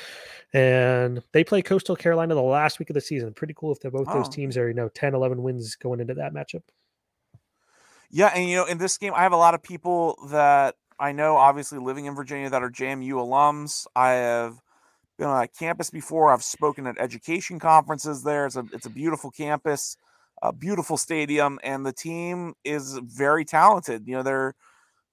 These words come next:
Speaker 2: their probably most famous recent alumni would be Ben DiNucci, who is,
Speaker 1: Mm-hmm.
Speaker 2: or who was the backup quarterback, played a little bit for the Dallas Cowboys. Uh, J M U's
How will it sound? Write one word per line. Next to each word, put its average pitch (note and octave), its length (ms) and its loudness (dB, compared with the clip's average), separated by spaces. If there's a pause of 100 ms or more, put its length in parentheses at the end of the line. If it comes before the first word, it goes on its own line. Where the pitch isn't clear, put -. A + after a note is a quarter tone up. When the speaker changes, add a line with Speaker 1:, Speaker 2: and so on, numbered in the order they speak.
(200)
Speaker 2:
their C#3 280 0
probably E3 500 2
most D3+ 260 -4
famous D#3+ 300 -8
recent E3+ 500 -4
alumni D3 420 4
would C#3 160 4
be C3+ 140 -6
Ben D3+ 440 -4
DiNucci, C#3 720 -4
who D3 260 -4
is, B2 600 -6 (220)
Speaker 1:
Mm-hmm. C3 60 -6 (120)
Speaker 2:
or A#2 40 -12
who C#3 100 -8
was C#3+ 260 2
the B2 100 2
backup C3+ 440 6
quarterback, C3+ 420 0
played C#3 160 -2
a C3 40 -4
little B2+ 160 -2
bit B2 140 -6
for C3 100 -8
the B2 60 -6
Dallas B2 340 2
Cowboys. C3 500 4 (500)
Uh, - 160 -6
J D#3+ 200 -2
M E3 80 -4
U's D#3 220 -4